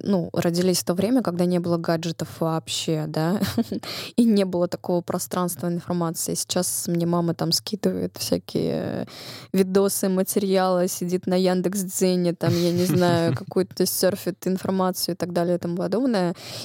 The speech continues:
Speaker 1: И как бы я вижу, э, настолько измененное, да, ш-, не как там в подростковом возрасте и в детстве, когда не было такого прилива информации в мою сторону. Сейчас это как бы пространство, да. И, м,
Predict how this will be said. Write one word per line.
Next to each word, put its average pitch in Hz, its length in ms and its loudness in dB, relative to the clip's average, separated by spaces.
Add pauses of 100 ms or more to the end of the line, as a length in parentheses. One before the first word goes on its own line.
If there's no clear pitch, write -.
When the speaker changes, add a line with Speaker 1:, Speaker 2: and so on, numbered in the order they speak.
Speaker 1:
И 196 60 0
как 190 160 -4
бы 175 400 2
я 180 240 2
вижу, 190 580 0
э, 170 320 -2 (220)
настолько 190 720 2
измененное, 180 720 2
да, 247 280 0 (200)
ш-, - 160 -4
не 180 180 0
как - 340 0
там 170 160 0
в - 100 -8
подростковом 185 600 0
возрасте 180 440 -2
и 175 40 2
в 175 60 -2
детстве, 165 420 -2
когда 156 420 -4
не 196 240 2
было 160 240 -2
такого 160 480 -2 (340)
прилива 226 420 2
информации 196 640 0
в 277 40 6
мою 285 200 4
сторону. 214 500 0
Сейчас - 440 -4
это 214 140 -4
как 208 180 -6
бы 202 160 -6
пространство, - 680 -4
да. 185 280 -2 (560)
И, 233 640 4
м, 214 260 -2